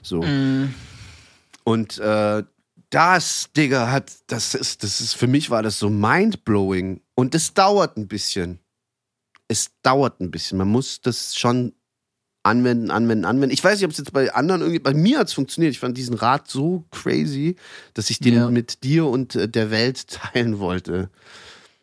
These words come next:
Speaker 2: Ja, ist auch voll geil. Also denke ich mir auch, dass ich das mal ausprobieren will.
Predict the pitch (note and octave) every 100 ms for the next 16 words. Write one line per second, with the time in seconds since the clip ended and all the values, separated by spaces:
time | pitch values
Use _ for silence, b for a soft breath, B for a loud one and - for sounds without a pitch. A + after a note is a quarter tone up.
0 | B A2 A2+ C3+ C#3+ D3+ - C3+ C3+ C3
1 | - B2 B2 A2+ E2+ G#2+ G#2+ G#2 _ _
2 | _ _ B2 A2+ A#2+ A#2 G2+ G#2+ - G#2+
3 | - - A2 F2+ G2+ - G2 G#2 G2+ G2+
4 | G2+ G2+ G#2